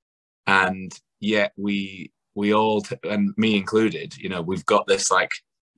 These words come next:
our brains just are sort of tuned to, to pick these things up and, and place them ahead of our friends and family and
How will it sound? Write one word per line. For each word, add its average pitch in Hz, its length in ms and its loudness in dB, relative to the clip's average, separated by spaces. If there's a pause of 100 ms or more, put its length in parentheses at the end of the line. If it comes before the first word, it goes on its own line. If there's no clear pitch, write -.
(260)
our 98 140 2
brains 104 480 4
just - 260 -12 (420)
are 95 320 0 (580)
sort - 260 -6
of 113 140 -12 (760)
tuned 98 680 2
to, 90 440 4 (800)
to - 140 0
pick - 240 0
these 101 180 2
things 101 200 4
up 104 240 0
and, 90 340 -8
and 92 280 -8 (120)
place 101 340 2
them 95 320 0 (340)
ahead 104 400 0
of 95 120 -2
our 92 300 0 (100)
friends 104 400 0
and 90 300 -10
family 98 480 0
and 87 380 -8